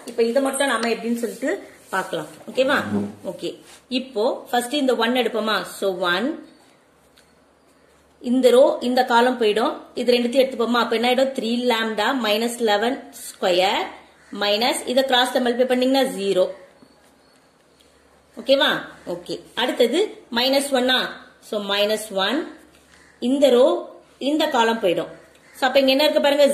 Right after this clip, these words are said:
ஜீரோ into த்ரீ lambda minus லெவன், ஜீரோ. அடுத்து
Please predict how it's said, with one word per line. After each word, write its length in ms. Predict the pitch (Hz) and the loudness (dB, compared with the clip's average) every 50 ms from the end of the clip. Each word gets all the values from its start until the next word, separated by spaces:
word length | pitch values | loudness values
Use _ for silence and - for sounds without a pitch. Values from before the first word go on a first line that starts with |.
| 185 208 | 0 -2
ஜீரோ 280 | 226 240 262 262 277 285 330 392 - - - - 285 240 | 0 0 4 6 6 6 6 4 0 -2 -8 -8 -6 -4
into 280 | 254 285 277 - 330 359 427 - - - - - _ _ _ _ _ _ | -4 -4 -2 0 0 2 2 0 -2 -8 -16 -20 _ _ _ _ _ _
த்ரீ 120 | - 247 269 277 277 | -2 0 2 2 2
lambda 240 | 262 254 254 247 277 262 247 | 2 2 2 2 0 2 2
minus 280 | 226 226 226 233 233 - 240 | 0 0 0 -2 -2 0 0
லெவன், 220 | 214 208 202 165 - - - 208 170 175 | 0 0 -2 -2 -4 -8 -14 -16 -14 -10
ஜீரோ. 320 | 185 214 233 240 220 185 202 262 359 - - - - - - - - _ - | -4 -2 0 2 4 4 4 4 2 0 -6 -12 -20 -20 -20 -20 -14 _ -4
அடுத்து 260 | 254 277 - - 311 | -4 -4 -2 -2 0